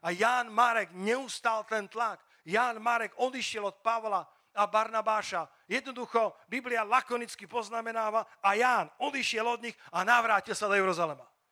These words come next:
Volal si: „Bratia, vy chodte do väzenia, vy si kážte evanjelium, ja, ja potrebujem teplú večeru. Ja potrebujem mamine buchty.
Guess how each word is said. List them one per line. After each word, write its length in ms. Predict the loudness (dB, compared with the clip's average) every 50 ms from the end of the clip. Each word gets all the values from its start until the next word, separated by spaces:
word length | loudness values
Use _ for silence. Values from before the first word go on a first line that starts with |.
| _ _ _ _ _ _ _
Volal 240 | 0 0 2 2 0
si: 80 | -2
„Bratia, 400 | 0 2 2 2 2 0 -2 -2
vy 120 | 0 0 -2
chodte 240 | -2 -4 -4 0 0
do 120 | 2 2
väzenia, 480 | 2 0 -2 -2 -2 0 0 0 -2 -4 -8 -18 -10 -4
vy 80 | -2 -2
si 160 | -2 -2 -2
kážte 400 | 0 2 2 2 0 0 0 0
evanjelium, 480 | 2 2 0 0 0 0 0 0 -2 -4 _ _ _ _ _ _ _ -2
ja, 160 | 2 2 2 2 -2 -8 _ _ _
ja 200 | -4 -2 -2 -2
potrebujem 520 | 0 -2 -4 -2 0 -2 0 0 -2 -4 -2
teplú 320 | -2 -4 -2 -2 -2 -2
večeru. 400 | -2 -2 0 0 -2 -4 -4 -8 -16 _ _ _ _ _ _ _
Ja 160 | -4 -4 -4
potrebujem 420 | -4 -6 -6 -6 -4 -4 -4 -2
mamine 320 | 0 -2 -2 0 -2 -6 -4
buchty. 380 | -2 -2 -2 -4 -6 -16 -18